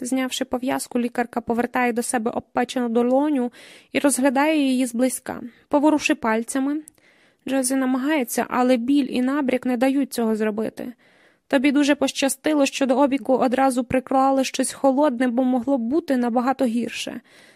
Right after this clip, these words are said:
Зараз у тебе опік першого ступеня, який ушкодив п'ятдесят відсотків твоєї долоні, і вісімдесят пальців. З великим пальцем ніби все добре»,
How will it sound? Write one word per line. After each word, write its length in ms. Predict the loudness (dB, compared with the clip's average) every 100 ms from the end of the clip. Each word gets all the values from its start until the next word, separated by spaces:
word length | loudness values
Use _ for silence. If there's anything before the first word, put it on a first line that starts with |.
| _
Зараз 300 | -2 0 0
у 40 | 0
тебе 200 | 0 2
опік 320 | 0 0 -2
першого 400 | -2 -2 0 0
ступеня, 480 | 0 -2 0 0 0
який 240 | 0 -2
ушкодив 520 | -2 -6 -4 0 0
п'ятдесят 540 | 0 0 0 -2 -2 -4
відсотків 460 | -4 -2 -4 -4
твоєї 400 | -6 0 2 2
долоні, 560 | 2 0 -2 -4 -2 0
і 40 |
вісімдесят 640 | 0 0 0 0 -2 -4 -4
пальців. 440 | -4 -4 -6 -10 -12 _ -20 -20 _
З 60 | 0
великим 400 | 4 4 2 0
пальцем 380 | 0 0 0 0
ніби 220 | 2 0
все 240 | 0 0
добре», 460 | 2 0 -2 -8